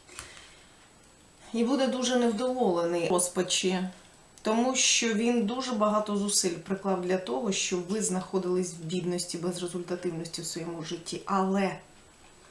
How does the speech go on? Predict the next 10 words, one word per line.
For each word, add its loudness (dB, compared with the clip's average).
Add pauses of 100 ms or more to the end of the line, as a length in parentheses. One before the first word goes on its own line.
(120)
незважаючи 4
на 4
вкладення, 4
незважаючи 2
на 4
прагнення 4 (480)
тримати 6
вас 0 (120)
в -8
бідності 0